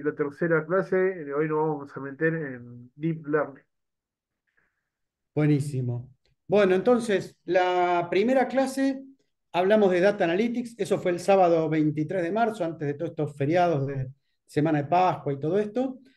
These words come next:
Speaker 2: que estuvo la ingeniera Marina Siliti, con la que vamos a volver a estar el próximo sábado.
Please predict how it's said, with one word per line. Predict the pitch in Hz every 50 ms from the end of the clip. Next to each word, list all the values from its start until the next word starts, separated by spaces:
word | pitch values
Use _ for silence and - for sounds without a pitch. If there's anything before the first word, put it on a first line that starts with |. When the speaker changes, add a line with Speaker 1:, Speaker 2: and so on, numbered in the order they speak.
| _ _
Speaker 2:
que | - -
estuvo | 135 160 165 165 165
la | 151 151
ingeniera | 147 147 151 143 165 170 160 156
Marina | 156 151 156 170 165 165 160
Siliti, | - 175 180 202 220 220 226 240 233
con | 165 143 139
la | 139 139
que | 147
vamos | 147 151 151 151 -
a | 139
volver | 143 147 151 147
a | 147
estar | 131 - - 147 143
el | 135 135 131 127 131
próximo | - - 139 139 131 - - 127 131 135
sábado. | 131 - 135 123 110 110 113 113 -